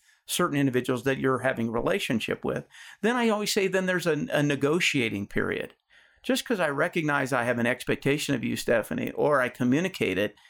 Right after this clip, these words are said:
doesn't mean that you're all bought in. You have a right to communicate and negotiate that. And then after that, then it's, then we can hold each other accountable because we know what it is. And then pretty soon we're all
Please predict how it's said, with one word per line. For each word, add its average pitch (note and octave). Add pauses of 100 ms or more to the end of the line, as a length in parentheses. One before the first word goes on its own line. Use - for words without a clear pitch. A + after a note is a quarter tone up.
(280)
doesn't F3+
mean D#3+
that C#3
you're D3
all C#3+
bought D3
in. D3 (480)
You F3+
have F3
a F#3+
right D3
to F#3
communicate G#3
and C3
negotiate D3+
that. - (440)
And D3
then D#3
after C#3+
that, C#3+
then D#3
it's, D3
then F3+
we G#3
can G#3
hold E3
each D#3+
other C3
accountable A3 (280)
because F3+
we F3
know E3+
what C3+
it C3
is. F3
And C#3
then C#3+
pretty D3+
soon E3
we're D#3+
all D3+